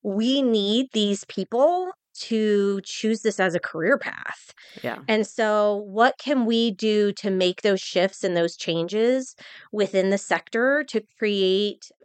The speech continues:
Speaker 1: a career that somebody actually wants? And then what can we do to mentor those that are just coming into it to help them be successful so that they stay?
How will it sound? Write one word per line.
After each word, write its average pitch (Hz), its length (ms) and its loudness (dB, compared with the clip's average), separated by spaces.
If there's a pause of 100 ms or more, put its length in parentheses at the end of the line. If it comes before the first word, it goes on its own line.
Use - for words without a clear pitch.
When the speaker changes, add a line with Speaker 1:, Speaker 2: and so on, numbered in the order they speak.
Speaker 1:
a 190 80 -6
career 202 520 0
that - 200 -6
somebody 185 680 0 (180)
actually 180 800 -2 (600)
wants? 175 800 -4 (340)
And 226 120 0
then 226 160 0
what 247 160 2
can 254 220 -2
we 220 200 0 (100)
do 214 440 2
to 202 160 -6
mentor 196 680 0
those 185 280 0
that 190 140 2
are 180 80 2
just - 260 -2
coming 170 300 -2
into 185 300 -4
it 311 280 2 (460)
to 220 140 0
help 202 340 -2
them 185 220 2
be 185 180 0
successful - 920 -6 (340)
so - 180 -2
that 165 180 -2
they 135 80 -2
stay? - 500 -12